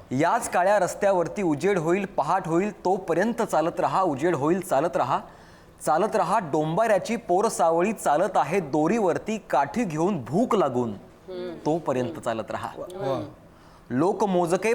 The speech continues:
Speaker 1: फलकांवरच्या तीव्र घोषणा देता नाही, नाही हटले. चालत जोवर आहेत लोक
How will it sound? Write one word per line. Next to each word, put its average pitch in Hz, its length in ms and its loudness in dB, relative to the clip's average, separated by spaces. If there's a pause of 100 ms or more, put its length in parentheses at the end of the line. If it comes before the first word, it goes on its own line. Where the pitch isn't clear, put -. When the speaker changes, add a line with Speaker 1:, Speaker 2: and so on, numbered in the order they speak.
(100)
Speaker 1:
फलकांवरच्या 185 760 0
तीव्र 196 380 0
घोषणा 165 420 0
देता 151 400 0
नाही, 165 320 -2
नाही 156 340 0
हटले. 175 520 0 (680)
चालत 185 320 2
जोवर 180 400 2
आहेत 175 280 2 (100)
लोक 196 240 0